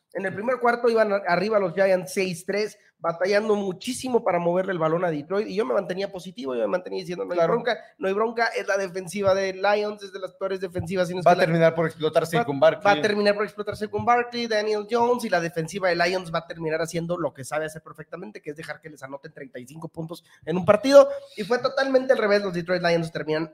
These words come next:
Speaker 1: aplastando treinta y uno dieciocho. Esta ofensiva de
Speaker 2: Incluso
Speaker 1: Giants
Speaker 2: con un
Speaker 1: nunca
Speaker 2: touchdown
Speaker 1: tuvo
Speaker 2: en tiempo basura ya en
Speaker 1: Sí,
Speaker 2: los Giants, que ya
Speaker 1: aparte, nunca pudo avanzar la,
Speaker 2: Sí.
Speaker 1: la, la
Speaker 2: Así
Speaker 1: ofensiva
Speaker 2: es.
Speaker 1: de Giants,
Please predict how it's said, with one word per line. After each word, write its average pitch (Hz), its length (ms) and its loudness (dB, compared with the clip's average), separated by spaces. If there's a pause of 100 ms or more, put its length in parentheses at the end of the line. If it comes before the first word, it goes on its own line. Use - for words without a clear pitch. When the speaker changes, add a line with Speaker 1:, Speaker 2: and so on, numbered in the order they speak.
Speaker 1:
aplastando 151 880 -2
treinta 151 320 -6
y 135 80 -6
uno 160 120 -4
dieciocho. 165 440 -10 (320)
Esta 185 220 -4
ofensiva 160 360 -2
de 156 60 4
Speaker 2:
Incluso 196 180 4
Speaker 1:
Giants 160 180 6
Speaker 2:
con 170 60 4
un 170 80 4
Speaker 1:
nunca 165 160 4
Speaker 2:
touchdown 160 240 4
Speaker 1:
tuvo 165 80 2
Speaker 2:
en 151 140 -2
tiempo 147 320 -2
basura 135 340 0
ya 127 220 -2
en 127 60 -2
Speaker 1:
Sí, - 60 4
Speaker 2:
los 214 100 6
Giants, 165 200 2
que 143 60 -8
ya 151 80 -2
Speaker 1:
aparte, 160 560 0
nunca 226 440 -2
pudo 190 380 2
avanzar 151 400 0
la, 165 120 -2
Speaker 2:
Sí. 131 120 -12
Speaker 1:
la, 131 400 -4 (100)
la 127 220 -8
Speaker 2:
Así 156 200 -6
Speaker 1:
ofensiva 165 240 -4
Speaker 2:
es. 151 40 -8
Speaker 1:
de 196 80 0
Giants, 240 320 -4